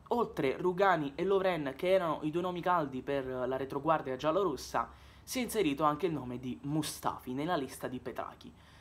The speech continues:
Mustafi è un ottimo calciatore, un difensore dell'Arsenal tedesco. Mustafi mi sembra che è stato anche campione del mondo con la Germania, era tra i convocati, non ricordo.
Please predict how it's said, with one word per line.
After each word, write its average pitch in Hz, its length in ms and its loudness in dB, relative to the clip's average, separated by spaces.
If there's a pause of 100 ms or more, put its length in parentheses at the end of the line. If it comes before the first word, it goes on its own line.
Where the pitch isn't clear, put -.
(360)
Mustafi 247 680 4
è 170 140 2
un 170 180 2
ottimo 165 380 0
calciatore, 175 680 2
un 185 120 -2
difensore 135 520 -4
dell'Arsenal 185 1000 0 (600)
tedesco. 170 800 0 (680)
Mustafi 160 440 2
mi 135 100 -2
sembra 160 280 0
che 139 80 -6
è - 20 -12
stato 170 240 0
anche 185 220 -4
campione 147 400 -2
del 156 140 0
mondo 160 300 -2
con 135 100 0
la 135 100 0
Germania, 147 520 -2
era 147 240 0
tra 139 140 -6
i 135 40 -4
convocati, 139 680 0
non 139 180 -6
ricordo. 135 640 -6